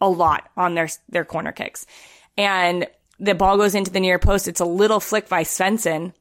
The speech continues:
enough to just continue the ball on. And then there's no one marking Ruidiaz because he's not in anybody's zone. He's beyond the zones. He's back. So then by the time you get pressure to him, it's too late. And then you talk about,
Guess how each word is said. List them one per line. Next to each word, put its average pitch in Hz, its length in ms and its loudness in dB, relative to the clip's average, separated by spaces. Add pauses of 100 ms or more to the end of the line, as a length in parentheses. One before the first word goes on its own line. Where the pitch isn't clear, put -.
(720)
enough 214 440 0
to 220 80 0
just 202 420 0
continue 214 500 0
the 190 120 0
ball 180 280 4
on. 185 440 2 (520)
And 185 640 0 (260)
then 208 480 0 (440)
there's 208 240 2
no 196 200 2
one 190 160 2
marking 180 320 -2
Ruidiaz 175 600 -4
because 220 280 2
he's 220 160 0
not 202 200 0
in 196 140 -2
anybody's 175 380 0
zone. 180 340 0
He's 202 220 -2
beyond 196 420 2
the 180 140 2
zones. 175 400 0
He's 180 200 -4
back. 185 460 -4 (280)
So - 180 -2
then 202 160 2
by 202 100 0
the 185 80 2
time 202 240 -2
you 190 100 -2
get 180 160 -2
pressure 202 360 -2
to 175 140 -6
him, 165 280 -4 (240)
it's 185 180 -8
too 226 200 -4
late. 190 340 0 (840)
And 262 160 4
then 269 100 4
you 226 160 2
talk 185 300 -2
about, 175 320 0